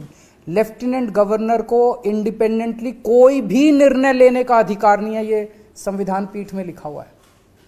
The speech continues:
ये दूसरा एक और पेज, ये दो सौ इकतीस पेज पे मैंने दिखाया,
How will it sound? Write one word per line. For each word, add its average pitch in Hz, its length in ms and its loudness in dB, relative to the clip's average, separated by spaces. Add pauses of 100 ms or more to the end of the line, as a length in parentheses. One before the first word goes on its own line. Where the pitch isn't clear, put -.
(540)
ये 214 160 0
दूसरा 262 680 0
एक 226 200 0
और 240 160 2
पेज, 240 260 -6
ये 247 60 -4
दो 233 180 -2
सौ 233 100 -6
इकतीस 233 400 -8
पेज 240 280 -4
पे 254 80 -6
मैंने 247 220 -8
दिखाया, 240 480 -6